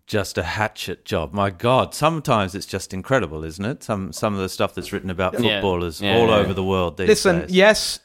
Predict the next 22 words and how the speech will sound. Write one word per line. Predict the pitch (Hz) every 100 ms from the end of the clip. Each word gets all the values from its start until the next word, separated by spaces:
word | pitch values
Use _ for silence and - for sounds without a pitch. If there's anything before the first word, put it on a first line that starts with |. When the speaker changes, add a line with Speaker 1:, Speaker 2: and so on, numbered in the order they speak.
| -
Speaker 3:
I | 160 170
agree | 151 185
with | 190
you, | 196
Robbie, | 185 196 226
but | 180 151
Icardi | - 170 165 160 156
as | 147
well | 165 160 151
has | 143
cost | - 151 -
P | 151
S | -
G | 143
fifty | - 151 147
million | 139 135 127
euros. | 139 143 143 143 131
He's, | 135 117 -
uh, | 117 113
an | 113
international | 131 - 127 127 - 127 113
star, | - - 127 123 120